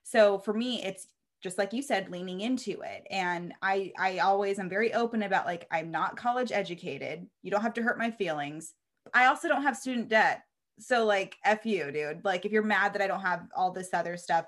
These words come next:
and, and all, and everything like that. And I also try not to have imposter syndrome. So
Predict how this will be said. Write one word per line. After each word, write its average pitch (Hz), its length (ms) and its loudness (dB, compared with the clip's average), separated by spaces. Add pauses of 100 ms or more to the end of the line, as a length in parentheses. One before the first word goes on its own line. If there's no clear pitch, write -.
(460)
and, 190 320 -2
and 190 100 -6
all, 175 300 -2
and 185 180 -8
everything 180 440 -8
like 160 240 -6
that. 156 300 -2 (340)
And 202 460 2 (340)
I 202 120 4
also 220 360 2
try 196 320 -2
not 180 220 -2
to 214 60 -10
have 185 240 -4
imposter 180 560 -6
syndrome. 196 520 -10
So 170 440 -2